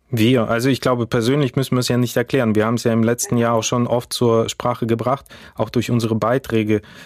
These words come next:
und du über deine Beiträge und, ähm, so in dem, was wir machen.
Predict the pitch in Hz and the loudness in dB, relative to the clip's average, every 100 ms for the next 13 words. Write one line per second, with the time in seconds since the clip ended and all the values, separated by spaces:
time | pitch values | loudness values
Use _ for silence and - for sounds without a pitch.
0 | - - 110 - - 127 135 117 110 107 | -12 -2 -2 -2 0 2 4 2 0 0
1 | 117 127 110 107 107 - 107 104 104 107 | 0 0 0 0 0 0 0 2 0 0
2 | 107 104 107 104 98 98 104 110 - - | 0 0 0 0 0 0 -4 -10 -10 -2
3 | 113 107 107 113 107 - 101 113 120 110 | 0 0 2 2 0 0 0 0 0 -4